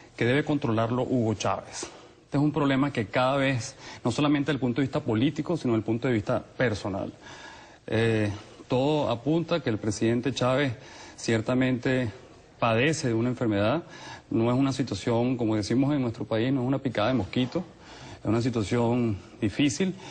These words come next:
y esto obviamente va a ser una variable a considerar en lo que es el futuro próximo a las presidenciales en Venezuela. Yo soy de la opinión,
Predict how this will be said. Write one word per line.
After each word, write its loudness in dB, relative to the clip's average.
y 4
esto 0
obviamente 2
va 2
a -2
ser -2
una 2
variable 2
a -2
considerar 0
en 2
lo 0
que -2
es 0
el 0
futuro 0
próximo -2
a 0
las -2
presidenciales 0
en 0
Venezuela. -2
Yo 2
soy 2
de 2
la 2
opinión, 0